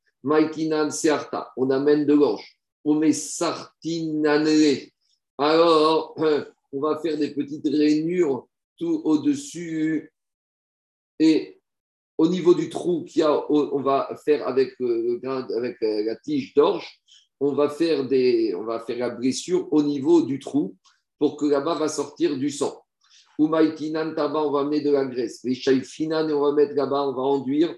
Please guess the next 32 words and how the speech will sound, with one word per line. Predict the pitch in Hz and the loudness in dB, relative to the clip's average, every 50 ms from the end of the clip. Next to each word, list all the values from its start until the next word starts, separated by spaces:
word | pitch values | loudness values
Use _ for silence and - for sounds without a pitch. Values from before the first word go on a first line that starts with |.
| _ _ _ _ _ - | _ _ _ _ _ -8
Umaitinan | 143 147 151 147 147 143 147 151 156 160 156 147 | -4 -2 0 0 -2 -2 -6 -10 -8 -6 -6 -6
shumshena | 131 - - 156 147 135 - - 156 147 147 147 135 | -8 -10 -8 -8 -8 -6 0 0 0 2 2 2 2
gamla, | 135 135 139 135 123 - - - - - | 2 2 2 2 0 -2 -4 -8 -2 2
et | 135 | 4
on | 139 143 139 | 4 4 4
va | 135 139 - | 0 -2 0
amener | - 151 147 160 | -2 -2 -2 0
là, | 160 147 135 123 92 - - _ - | 0 0 0 -2 -4 -8 -12 _ -6
on | 127 131 | -4 0
va | 135 143 143 143 | 0 2 2 2
amener, | 147 151 156 160 165 156 120 147 | 0 -2 -2 -2 -2 -4 -2 -2
gamla, | 151 147 135 120 101 - - _ _ _ _ - | -2 0 0 -2 -6 -8 -14 _ _ _ _ -8
on | 139 139 | -4 0
va | 143 139 | 0 0
amener | 143 147 151 156 170 175 170 - | 0 0 0 0 0 0 0 0
une | 156 151 147 127 | -2 -6 -6 -4
grande | 135 143 156 160 156 | -4 -4 -4 -4 -4
fourmi. | - 151 156 151 135 101 - _ _ _ _ _ _ _ - | -4 -4 -2 -2 -4 -6 -10 _ _ _ _ _ _ _ -8
Umaktinanre, | 143 151 147 147 143 147 - - - 175 180 180 170 170 156 156 160 | -6 -2 -2 -2 -2 -4 -6 -16 -12 -10 -8 -4 -2 0 2 2 2
et | 151 139 113 - - - | 2 2 2 0 -2 -2
on | 131 139 | 0 2
va | 131 147 147 | 2 2 2
mettre | 156 151 147 147 | 2 0 -2 -2
sa | - 156 143 139 | -2 -2 -2 -2
tête | - 170 175 185 185 - - _ _ _ _ _ - | 0 0 -2 -2 -2 -4 -14 _ _ _ _ _ -6
de | 127 143 151 | -2 0 2
la | 156 151 | 2 0
fourmi | 147 - - 143 147 147 165 185 196 170 165 170 160 - - | -2 -2 -6 -4 -4 -4 -4 -4 -4 -4 -4 -4 -6 -4 -2
au | 147 156 156 | -2 -2 -2
niveau | 160 156 156 151 151 139 151 180 180 165 160 165 156 | -2 -2 -2 -2 -2 0 0 0 2 4 4 2 2
du | - 151 151 | 2 -2 -6
trou, | - - - 135 143 147 - | -6 -6 -6 -6 -6 -6 -10